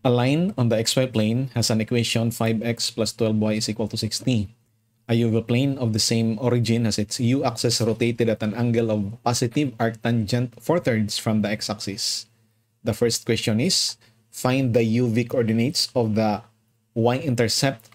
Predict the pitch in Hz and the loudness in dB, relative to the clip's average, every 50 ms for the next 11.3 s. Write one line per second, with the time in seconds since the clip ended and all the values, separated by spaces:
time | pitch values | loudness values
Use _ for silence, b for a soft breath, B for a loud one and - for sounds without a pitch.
0 | _ - 123 113 107 117 107 104 117 117 104 110 107 104 104 95 95 92 90 90 | _ -2 0 0 2 0 2 2 2 2 2 2 2 2 0 0 -2 -2 -4 -8
1 | 98 98 - - 104 104 107 107 110 107 107 110 110 110 107 104 104 104 110 113 | -8 -8 -4 -2 0 0 2 2 0 0 0 0 0 0 0 0 0 0 0 2
2 | 113 113 110 104 107 110 - - 143 220 208 - - _ _ _ _ _ _ _ | 2 0 0 0 0 -2 0 0 -2 -2 -2 -4 -10 _ _ _ _ _ _ _
3 | _ _ - 113 107 107 110 110 107 - 120 110 - - 120 113 110 110 110 107 | _ _ -4 -2 -2 0 0 -2 -2 -2 -2 0 0 0 0 0 0 0 0 0
4 | 104 104 101 101 113 127 160 208 214 - b b b b b _ _ 117 113 110 | 0 0 2 2 2 2 2 0 0 -2 b b b b b _ _ -2 0 2
5 | 110 110 117 113 117 113 113 110 120 131 160 - - 123 120 - - 117 113 117 | 2 2 2 2 2 2 0 0 0 0 -2 -2 -4 -6 -6 -2 0 0 0 0
6 | - 123 120 117 117 117 113 110 - 135 139 117 127 120 - 117 - 123 110 110 | -2 -2 0 0 2 0 0 0 0 -2 0 0 -2 0 0 0 0 0 0 0
7 | 110 107 110 110 117 120 123 - 123 120 120 117 113 - 117 120 117 - 117 113 | 0 0 0 2 0 0 0 0 0 0 0 0 0 -2 -2 -2 -2 -2 -4 -4
8 | 117 - 117 113 127 120 120 131 139 143 143 - - - 135 120 - 117 110 131 | -2 -2 -2 0 0 2 2 2 2 2 0 0 -2 -2 -2 0 2 0 0 0
9 | 165 - _ b b b b b b b - 120 120 127 127 123 135 147 170 139 | -2 -6 _ b b b b b b b 0 0 2 2 4 2 2 2 2 0
10 | 131 - 135 131 - - - 127 - - - - - 123 120 113 123 123 120 - | 0 0 0 0 0 0 -2 -2 -4 -6 -8 -4 -2 0 0 0 0 -2 -2 -2
11 | 101 101 104 117 - | -2 -2 -2 -4 -8